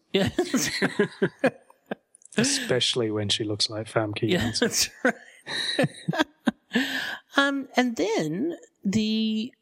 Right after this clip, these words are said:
Speaker 1: uh, giant size Kenner style Star Wars figures from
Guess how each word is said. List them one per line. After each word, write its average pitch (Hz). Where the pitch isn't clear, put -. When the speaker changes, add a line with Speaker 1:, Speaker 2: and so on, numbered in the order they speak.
Speaker 1:
uh, 185
giant 247
size 160
Kenner 190
style 143
Star 165
Wars 139
figures 139
from 135